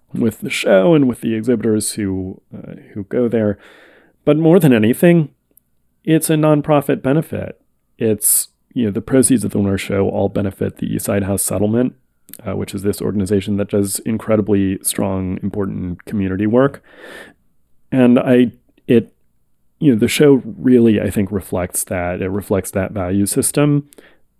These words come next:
Um, it, when you compare that to most other sort of top line art fairs that are run by corporations, uh, with a very strong profit motive, it's not that they can't produce a great show,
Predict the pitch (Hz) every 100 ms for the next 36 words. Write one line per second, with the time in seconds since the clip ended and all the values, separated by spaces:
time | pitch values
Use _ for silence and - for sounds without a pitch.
0 | _ 104 92 92 92 92 95 - _ _
1 | _ _ _ _ _ 120 104 - 135 120
2 | 113 - 107 117 113 107 104 - - 110
3 | 101 98 95 101 - _ _ _ _ _
4 | _ 123 120 120 120 113 - - 107 98
5 | 98 98 95 - _ _ _ _ _ _
6 | - - 104 87 - 98 95 _ - 123
7 | 113 107 104 104 113 117 - 143 135 135
8 | 131 - - 104 101 98 98 98 98 95
9 | - 104 - 101 98 - 101 98 95 -
10 | - - - - - - - - _ _
11 | _ _ - 98 92 98 98 - - 104
12 | 107 98 - 101 104 - 107 131 131 127
13 | 123 117 117 135 123 117 110 107 113 -
14 | 117 110 117 104 101 - - 110 123 139